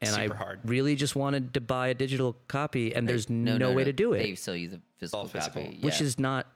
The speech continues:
Speaker 1: smart.
Speaker 3: Right,
Speaker 1: Like,
Speaker 3: no.
Speaker 1: you need
Speaker 3: Well,
Speaker 1: to
Speaker 3: no.
Speaker 1: offer
Speaker 3: In
Speaker 2: You,
Speaker 3: the
Speaker 2: you can get Fear itself on cassette, which is amazing.
Speaker 3: Yeah,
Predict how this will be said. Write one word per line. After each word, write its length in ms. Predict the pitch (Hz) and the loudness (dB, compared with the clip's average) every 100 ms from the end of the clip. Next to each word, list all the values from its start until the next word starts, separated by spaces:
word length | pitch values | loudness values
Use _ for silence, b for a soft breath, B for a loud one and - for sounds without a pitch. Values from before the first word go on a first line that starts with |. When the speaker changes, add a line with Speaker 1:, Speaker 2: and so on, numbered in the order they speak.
| _ | _
Speaker 1:
smart. 320 | - 156 123 - _ | -6 -2 -2 -2 _
Speaker 3:
Right, 200 | 110 107 | -4 -2
Speaker 1:
Like, 100 | 110 | -2
Speaker 3:
no. 60 | 110 | -2
Speaker 1:
you 100 | - | -2
need 80 | 117 | 0
Speaker 3:
Well, 60 | 127 | 2
Speaker 1:
to 40 | - | 2
Speaker 3:
no. 100 | 120 | 0
Speaker 1:
offer 360 | 107 110 95 - - | 0 0 0 -4 -6
Speaker 3:
In 80 | 127 117 | -4 -4
Speaker 2:
You, 60 | |
Speaker 3:
the 80 | 117 | -4
Speaker 2:
you 60 | 131 | -8
can 100 | 147 | -6
get 160 | 156 - | -8 -8
Fear 220 | - 151 | -8 -6
itself 400 | 123 - 147 - 117 | -6 -4 -6 -6 -8
on 160 | 110 | -8
cassette, 600 | 107 104 - 107 104 - - | -8 -6 -4 -4 -6 -12 -12
which 240 | 104 - | -8 -6
is 100 | 95 | -6
amazing. 560 | 98 92 107 107 101 104 | -8 -6 -6 -6 -6 -2
Speaker 3:
Yeah, 120 | 107 | -4